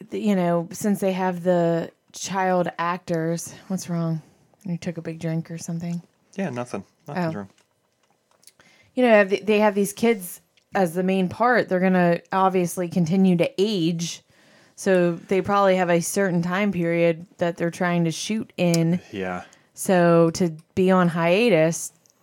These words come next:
Speaker 1: till whenever, I, you know, that's probably maybe a challenge. I don't know. Maybe not. I don't
Speaker 2: An-,
Speaker 1: know.
Speaker 2: another one is the Falcon and Winter Soldier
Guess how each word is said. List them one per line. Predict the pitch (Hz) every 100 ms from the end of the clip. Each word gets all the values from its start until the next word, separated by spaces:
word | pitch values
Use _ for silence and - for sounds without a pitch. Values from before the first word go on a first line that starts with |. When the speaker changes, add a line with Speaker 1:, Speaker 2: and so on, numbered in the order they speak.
| _ _ _ _
Speaker 1:
till | - 175 160 160 165
whenever, | - 170 170 165 202 180 156 156
I, | 156 156 - -
you | 180 156
know, | 156 156 165 -
that's | 175 -
probably | - 175 160 151 156 - _ _ _ _ _ _ _
maybe | - 175 156 147
a |
challenge. | 147 165 143 147 170 160
I |
don't | 143 170 156 -
know. | 160 156
Maybe | 151 156 156
not. | 151 147 - _ - -
I |
don't | 107
Speaker 2:
An-, | 110 147
Speaker 1:
know. | 156
Speaker 2:
another | 107 113 120
one | 113 110
is | 107 104
the | -
Falcon | - 101 98 101
and | 98
Winter | 101 98
Soldier | - 104 117 107 98